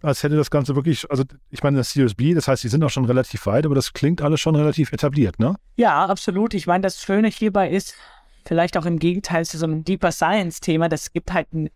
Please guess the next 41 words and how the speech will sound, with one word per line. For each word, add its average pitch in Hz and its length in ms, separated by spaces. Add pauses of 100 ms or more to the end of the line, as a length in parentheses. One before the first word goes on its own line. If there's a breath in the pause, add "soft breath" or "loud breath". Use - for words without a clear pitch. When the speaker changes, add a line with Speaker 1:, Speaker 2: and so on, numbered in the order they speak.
Speaker 2:
ein 160 120
etabliertes 165 580
Geschäftsmodell, 104 800
ja, 123 160
das 143 220
ist 151 140
Solarpanels 147 840
zu - 80
verkaufen, 117 480
es 110 120
gibt - 220
einen 139 120
Enpal, 147 480
es - 80
gibt - 160
einen 127 100
Zola, 151 540 (320 loud breath)
es - 80
gibt 156 240
andere, 170 260
die 151 80
das 143 140
sozusagen 143 400
gemacht 139 340
haben. 143 160
Ich - 80
bin 156 140
mir 143 100
sicher, 156 240
die 147 160
haben 147 160 (340)
bestimmt 170 340
schon 151 200
im 147 120
doppelstelligen 147 840
Bereich, 143 600 (140)
äh, 139 160
im 131 120
doppelstelligen 139 520
Millionenbereich 139 680
Umsätze. 156 800